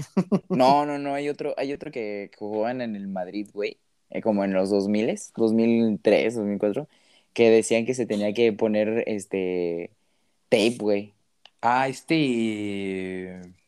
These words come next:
Speaker 2: No me acuerdo cómo se llama, güey, pero que así que, que estaba tan grande su pinche
Speaker 1: ¿Para
Speaker 2: pito, güey.
Speaker 1: amarrárselo al short,
Speaker 2: Sí,
Speaker 1: o qué?
Speaker 2: güey, o sea, se lo tenía que pegar, güey, porque
Speaker 1: ¿Para
Speaker 2: corría
Speaker 1: que no
Speaker 2: y,
Speaker 1: le estorbara?
Speaker 2: y le
Speaker 3: Güey, ¿te ima-,
Speaker 2: estorbaba, güey.
Speaker 3: te imaginas al Koulibaly?
Speaker 1: Es Tim Carney.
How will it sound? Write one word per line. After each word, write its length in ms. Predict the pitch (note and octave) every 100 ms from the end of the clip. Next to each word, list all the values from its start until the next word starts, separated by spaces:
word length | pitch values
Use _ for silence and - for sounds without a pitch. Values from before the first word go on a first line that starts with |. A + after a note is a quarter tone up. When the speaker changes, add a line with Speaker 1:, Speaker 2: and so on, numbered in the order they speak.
| _ _
Speaker 2:
No 140 | - D3+
me 80 | E3
acuerdo 180 | D#3
cómo 160 | D3+ D3+
se 140 | C#3
llama, 240 | G2+ G#2+ G#2
güey, 160 | F#2 F2
pero 220 | G2 F#2+
que 100 | G2
así 220 | F#2+ A#2
que, 260 | A#2 G#2 -
que 360 | G#2+ G2 G2+
estaba 300 | - - D3+ D#3+
tan 180 | F3+
grande 260 | F3 F#3 F#3
su 120 | F3
pinche 160 | D3 A#2+
Speaker 1:
¿Para 220 | B2+ A2+
Speaker 2:
pito, 80 | A#2
güey. 100 | A#2
Speaker 1:
amarrárselo 480 | A2+ A#2+ - D3 D3
al 140 | A#2
short, 240 | A2 - -
Speaker 2:
Sí, 220 | C3 C#3+
Speaker 1:
o 20 |
qué? 60 | F3+
Speaker 2:
güey, 260 | D#3 C3+
o 60 | A#2
sea, 100 | B2
se 100 | C3
lo 80 | A#2+
tenía 160 | C3 C#3
que 80 | -
pegar, 340 | C3 A#2+ D#3+
güey, 140 | D#3+ B2
porque 220 | A2 A2+
Speaker 1:
¿Para 140 | C#3+
Speaker 2:
corría 180 | - A#2+
Speaker 1:
que 60 | E3
no 60 |
Speaker 2:
y, 40 | C#3+
Speaker 1:
le 60 |
estorbara? 520 | D3 C3 A#2 A#2 B2+ - -
Speaker 2:
y 80 |
le 60 | B2+
Speaker 3:
Güey, 120 | B2
¿te 100 | -
ima-, 20 | A#2+
Speaker 2:
estorbaba, 520 | A#2 B2+ C#3+ F3 E3
güey. 220 | C3+ A#2+
Speaker 3:
te 60 | B2
imaginas 440 | B2+ B2+ D#3+ F#3+
al 120 | C3+ A2
Koulibaly? 640 | G#2+ G#2 F#2+ G2+ A2 F#3 - _ _ -
Speaker 1:
Es 200 | C3+ -
Tim 240 | B2 A#2
Carney. 420 | A#2+ A2 A2 G#2